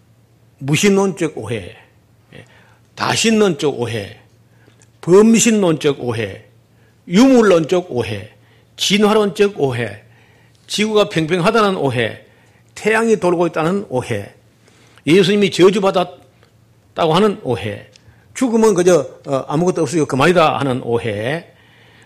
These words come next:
죽어서 영혼이 또 사-, 사람 죽은 영혼이 귀신이 된다는 오해,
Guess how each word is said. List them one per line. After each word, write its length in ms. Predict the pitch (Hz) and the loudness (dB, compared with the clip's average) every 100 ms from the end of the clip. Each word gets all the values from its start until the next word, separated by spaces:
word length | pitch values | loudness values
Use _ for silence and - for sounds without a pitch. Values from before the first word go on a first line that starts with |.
| _ | _
죽어서 540 | - 233 202 175 160 | -2 2 4 4 4
영혼이 460 | 147 160 180 160 143 | 2 0 0 -2 -2
또 280 | 135 120 113 | -2 -2 -2
사-, 140 | - - _ | -8 -16 _
사람 300 | - 156 156 | -6 -2 0
죽은 180 | 147 147 | 0 0
영혼이 200 | 143 120 | 0 -2
귀신이 420 | - 214 214 226 | 2 4 6 6
된다는 400 | 175 175 160 175 | 4 2 0 -2
오해, 640 | 139 123 127 120 110 95 | -4 -4 0 0 0 -6